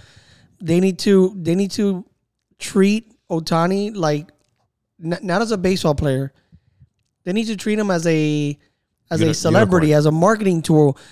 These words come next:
Speaker 1: I mean, and we'll talk a, l-, uh, in, in a bit about, about Lionel Messi coming here. It needs to be that. It needs to be Ohtani and then everything else. But you build a winner around Ohtani.
Speaker 2: No, no doubt.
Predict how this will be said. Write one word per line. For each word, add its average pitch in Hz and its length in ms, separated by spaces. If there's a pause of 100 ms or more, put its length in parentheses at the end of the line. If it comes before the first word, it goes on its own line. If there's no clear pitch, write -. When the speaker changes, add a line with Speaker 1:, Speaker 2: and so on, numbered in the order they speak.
(180)
Speaker 1:
I 220 120
mean, 185 140
and 180 260
we'll 175 100
talk 190 160
a, 208 40
l-, 208 200
uh, 196 380
in, 180 160
in 175 160
a 160 80
bit 185 240
about, 165 500
about 156 240
Lionel 160 280
Messi 180 400
coming 165 260
here. 170 400 (580)
It 196 60
needs 214 180
to 220 60
be 196 380 (140)
that. 160 400
It 165 60
needs 185 160
to 202 60
be 208 360 (280)
Ohtani 185 540
and 170 100
then 165 260 (140)
everything 170 360
else. 139 260
But 151 200
you 156 120
build 175 260
a 180 60
winner 180 300
around 147 340
Ohtani. 143 460 (760)
Speaker 2:
No, 139 120
no 69 120
doubt. 80 380